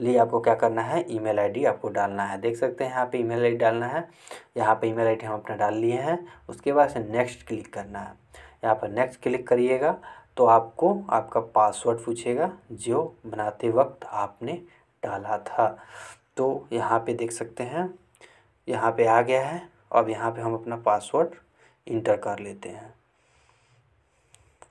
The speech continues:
तो देख सकते हैं यहाँ पासवर्ड एंटर कर लिए हैं, उसके बाद साइन इन करते हैं। देख ले सकते हैं यहाँ पे हम पासवर्ड एंटर करके साइन इन कर रहे हैं, तो लिख रहा है, "You have entered incorrect email address or password",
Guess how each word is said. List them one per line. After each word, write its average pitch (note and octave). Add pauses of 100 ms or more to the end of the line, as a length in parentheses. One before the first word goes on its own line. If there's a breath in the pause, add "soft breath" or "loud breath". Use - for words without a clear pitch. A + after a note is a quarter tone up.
(2000)
तो A2+
देख A#2
सकते B2+
हैं B2+
यहाँ B2+
पासवर्ड A#2+
एंटर A#2+
कर B2
लिए B2
हैं, C3
उसके B2
बाद A2+
साइन G#2
इन A2
करते A2
हैं। - (600 loud breath)
देख C3+
ले D3+
सकते D3+
हैं D#3
यहाँ C#3+
पे E3+
हम C#3+
पासवर्ड B2+
एंटर C3+
करके C3+
साइन G#2+
इन B2+
कर A#2
रहे A2+
हैं, B2+
तो -
लिख B2+
रहा C3+
है, B2+
"You D3+
have B2+
entered B2+
incorrect A#2+
email A2+
address B2
or C3
password", A2+